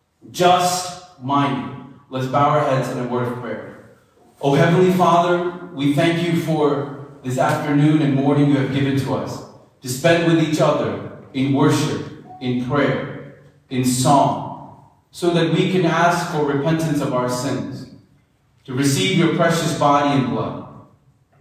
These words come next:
At this moment, Lord, help us to contemplate and think upon the words which were spoken. We ask that you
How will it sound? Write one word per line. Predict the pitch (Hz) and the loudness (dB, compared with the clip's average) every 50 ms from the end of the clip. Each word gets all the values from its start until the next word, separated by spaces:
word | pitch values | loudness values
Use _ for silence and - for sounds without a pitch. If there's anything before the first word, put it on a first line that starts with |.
| _ _ _ - | _ _ _ -10
At | 131 123 135 | -8 -6 -6
this | 151 143 135 - | -4 -4 -2 0
moment, | 143 143 143 143 143 143 143 143 143 | 2 4 4 4 4 4 2 2 2
Lord, | 147 147 147 139 - - - - - - - - - - | 2 4 4 4 2 -2 -4 -8 -10 -12 -14 -14 -6 0
help | 160 165 170 170 | 0 0 2 0
us | 175 165 - - | -2 -2 0 0
to | 160 156 | 0 0
contemplate | 147 160 165 165 165 156 147 139 139 135 123 120 117 | 2 2 2 2 2 0 0 0 -2 -2 -2 -2 -2
and | 117 131 127 123 - | -2 -4 -4 -2 0
think | 175 170 165 165 | 0 0 0 0
upon | 151 - - 147 143 131 123 123 120 127 - - - - - | -2 -2 0 0 2 2 2 0 -2 -4 -6 -8 -12 -10 -4
the | - 139 135 135 | -2 0 0 2
words | 139 156 151 156 151 - | 4 4 4 4 4 2
which | 131 135 135 - | 0 -2 -4 -4
were | 127 123 | -4 -4
spoken. | 123 - - - 143 143 139 139 139 - - - - - - - - - - - - - _ _ _ - | -6 -6 -4 -4 -2 -2 -2 -4 -4 -6 -10 -12 -14 -16 -18 -20 -20 -20 -20 -20 -20 -20 _ _ _ -6
We | - 170 185 | -2 2 4
ask | 185 185 196 202 190 - 185 180 | 4 4 4 4 2 2 2 0
that | 185 - 160 | 0 0 0
you | 170 175 170 170 165 160 - - - - - | 0 0 2 2 0 -2 -4 -8 -10 -12 -16